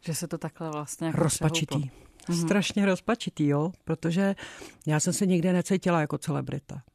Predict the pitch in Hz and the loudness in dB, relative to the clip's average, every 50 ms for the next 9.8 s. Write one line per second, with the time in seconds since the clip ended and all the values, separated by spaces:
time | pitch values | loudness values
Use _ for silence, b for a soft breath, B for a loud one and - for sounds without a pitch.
0 | _ _ _ _ _ _ _ - 147 147 147 156 156 156 B B B B B B | _ _ _ _ _ _ _ -6 -6 -4 -4 -4 -6 -8 B B B B B B
1 | B B B - - - - 180 156 - - 170 - - 185 185 180 147 143 175 | B B B -20 -8 -2 0 0 2 2 2 2 2 2 2 2 0 0 0 2
2 | 175 180 180 170 151 - - - - - - - _ _ _ _ _ _ _ _ | 2 2 2 2 0 -2 -4 -6 -6 -6 -8 -12 _ _ _ _ _ _ _ _
3 | _ _ _ _ _ _ _ - - 135 147 156 160 165 160 - 160 165 165 160 | _ _ _ _ _ _ _ -8 -4 0 0 2 2 0 0 0 0 0 0 0
4 | - - 180 175 170 170 170 165 - _ _ _ _ _ _ _ _ _ - 156 | 0 0 2 2 2 2 0 -2 -6 _ _ _ _ _ _ _ _ _ -2 0
5 | 156 156 156 156 - - 175 170 - - - 151 139 139 170 202 - - - - | 0 2 0 0 -2 -2 -4 -2 0 0 2 2 2 2 2 0 -2 -4 -10 -14
6 | - _ _ _ _ _ B B B B B B B B B B B B B 156 | -18 _ _ _ _ _ B B B B B B B B B B B B B -2
7 | 151 147 170 170 160 180 180 170 175 160 156 170 170 170 170 175 160 165 185 175 | 0 2 2 4 4 4 4 4 4 4 4 4 4 4 2 2 2 2 2 0
8 | - - 160 165 151 - - - 180 175 165 147 - - 180 160 - - - - | 0 0 0 0 0 -2 -2 0 0 0 0 0 -2 -2 -2 -2 -4 -6 -8 -6
9 | - 160 143 143 156 147 165 160 156 160 156 170 165 - - 202 | -4 -2 -2 -2 0 2 2 4 4 4 4 4 2 0 0 4